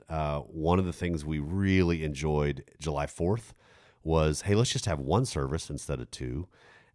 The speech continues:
um, especially knowing we might have a lighter crowd on a holiday weekend, which we did. "And let's have a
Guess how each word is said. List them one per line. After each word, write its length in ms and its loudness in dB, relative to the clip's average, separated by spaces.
um, 480 -4
especially 420 2
knowing 220 2
we 80 0
might 140 -4
have 100 -8
a 40 -4
lighter 260 -6
crowd 320 -4
on 60 -6
a 40 -8
holiday 280 -6
weekend, 360 -8
which 180 -14
we 80 -10
did. 320 -10
"And 140 0
let's 180 0
have 140 0
a 80 -6